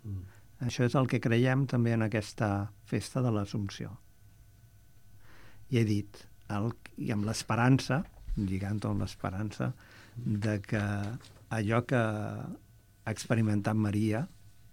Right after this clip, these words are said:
Speaker 2: per l'amor de Déu i de Jesucrist, també ho experimentarem nosaltres.
Speaker 1: Mm.
Speaker 2: I per això d'aquí aquest cant de, de, de lloança. Maria no ho ha tingut fàcil, eh? Eh,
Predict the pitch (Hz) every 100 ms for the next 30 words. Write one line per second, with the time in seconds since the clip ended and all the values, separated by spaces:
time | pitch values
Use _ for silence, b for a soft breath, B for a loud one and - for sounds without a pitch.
0 | - - - - - - - - 95 90
1 | 87 110 104 95 110 117 98 98 98 98
2 | 104 113 151 - - b b - 104 104
3 | 107 101 - - 98 101 98 98 101 98
4 | 101 104 107 101 92 - - - - -
5 | - - 123 139 120 - 127 131 131 120
6 | 120 135 - 123 113 101 98 92 113 -
7 | - - 127 95 92 110 151 311 135 107
8 | 101 98 113 104 - - - - - b
9 | b b b b - 110 104 107 110 123
10 | 156 160 107 101 101 98 - 110 - 110
11 | 104 120 - - 117 180 - - - -
12 | - - - b b b b - 113 117
13 | 110